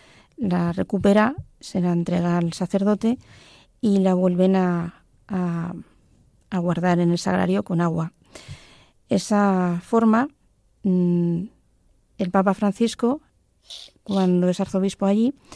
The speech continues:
pues retoma este caso y inician los estudios, la investigación científica, ¿no?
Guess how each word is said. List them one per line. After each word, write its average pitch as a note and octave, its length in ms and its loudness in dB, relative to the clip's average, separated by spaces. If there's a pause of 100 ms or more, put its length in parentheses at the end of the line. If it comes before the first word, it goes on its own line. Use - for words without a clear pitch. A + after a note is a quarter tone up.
(380)
pues F#3 480 0 (160)
retoma F#3+ 420 0
este G3 200 -2
caso B3 380 0
y F3+ 480 0
inician F3+ 440 0
los F3+ 160 -2
estudios, F#3+ 640 -2
la G#3 220 -10
investigación F3+ 720 -2
científica, F3+ 540 -2
¿no? B2+ 120 -4